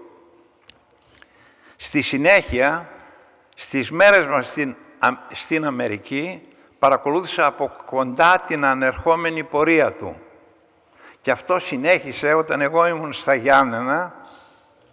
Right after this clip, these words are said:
καθηγητής, ε, και διευθυντής του τομέα παθολογίας, και ο Γιώργος εθελοντικά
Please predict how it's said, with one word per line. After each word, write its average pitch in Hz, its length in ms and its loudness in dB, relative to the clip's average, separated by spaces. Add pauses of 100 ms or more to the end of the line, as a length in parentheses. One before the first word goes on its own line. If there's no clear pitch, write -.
(540)
καθηγητής, 131 880 -4
ε, 113 180 -2
και 123 180 -4
διευθυντής 123 560 -4
του 117 120 -10
τομέα 131 380 0
παθολογίας, 123 880 -2 (460)
και - 140 -4
ο 127 40 2
Γιώργος 156 840 2 (320)
εθελοντικά 143 1200 0